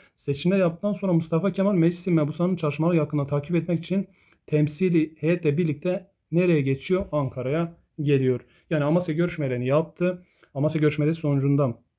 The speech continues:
İstanbul hükümeti T B M M'yi, e, daha doğrusu temsil heyeti resmen tanıdı. E, bazı kararlar alındı ama sadece bunlardan meclisin açılması ve seçimlerin yapılması karar alındı.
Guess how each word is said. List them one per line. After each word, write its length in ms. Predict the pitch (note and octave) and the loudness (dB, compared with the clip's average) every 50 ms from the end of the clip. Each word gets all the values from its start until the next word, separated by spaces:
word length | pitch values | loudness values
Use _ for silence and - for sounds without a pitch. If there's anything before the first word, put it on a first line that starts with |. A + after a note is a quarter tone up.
| _ _ _ _ _ _ _ _ _ | _ _ _ _ _ _ _ _ _
İstanbul 320 | _ - - D3+ D3 D3+ C#3+ | _ -6 -2 0 2 2 0
hükümeti 480 | D3 - D3 C#3 C#3 - C#3 A#2+ A#2 - _ _ _ _ _ _ _ _ _ - - | 0 0 -2 -2 0 -2 -2 -4 -4 -6 _ _ _ _ _ _ _ _ _ -6 -2
T 120 | C#3+ C#3 | 2 2
B 80 | D3+ D3+ | 4 4
M 0 | |
M'yi, 380 | D3 D3 C#3+ C#3 B2+ A#2+ - _ - | 4 4 4 2 0 -2 -4 _ -6
e, 220 | C3 B2+ B2 A#2+ | -4 -4 -2 0
daha 140 | C3 C#3 D3 | 0 0 2
doğrusu 340 | C#3+ C#3+ C#3 - - D#3+ E3 | 0 -2 -2 -4 -6 -4 -2
temsil 320 | D3+ C3+ B2 - - E3 | -2 -2 -2 -2 0 2
heyeti 300 | D#3 C#3+ C3+ C3 B2+ A2+ | 4 4 4 2 0 0
resmen 400 | A#2 C3+ D3 D3+ F3 F3 F3 E3+ | 0 0 0 0 2 2 2 2
tanıdı. 520 | - - E3+ F3 F3+ E3 F3 F#3 F#3 F#3 - _ _ _ _ _ _ - | 2 2 2 2 2 2 0 -2 -2 -4 -8 _ _ _ _ _ _ -6
E, 260 | C#3+ C3 C3 B2+ B2 | -4 -2 -2 -2 2
bazı 360 | C3+ D3 D#3 D#3 D#3+ D3+ D3 | 2 2 2 4 2 0 0
kararlar 400 | - D3 C3 C3+ C3+ C#3+ E3 E3 | 0 0 0 0 2 2 2 4
alındı 320 | E3+ E3+ E3 F3+ F3 E3+ F3+ | 4 4 4 4 2 2 2
ama 180 | E3 D3+ C#3+ | 2 2 0
sadece 440 | C#3+ - - F#3 D#3 D3 D3 D3+ D3 | 0 -2 -2 0 0 0 0 0 2
bunlardan 320 | E3+ E3+ D#3 D3 C#3 C#3+ | 2 4 4 4 2 2
meclisin 380 | B2+ B2+ C3+ C#3+ C#3+ D3 - E3+ | 2 2 2 2 0 0 0 0
açılması 460 | D3 C#3+ - - D3+ D3 D3 D3 E3 | 0 0 0 0 0 0 0 -2 -2
ve 80 | F3+ D#3 | -4 -2
seçimlerin 380 | E3 D#3 C#3 - - C#3 C3+ | -2 -2 -4 -2 -2 0 0
yapılması 380 | C#3+ D3+ D3 - C#3+ C3 - - | 0 0 0 0 -2 -2 -2 -4
karar 180 | - D3+ D#3+ F3 | -4 0 2 2
alındı. 340 | F3+ F3 F3 F3+ F#3+ - | 2 2 2 2 0 -4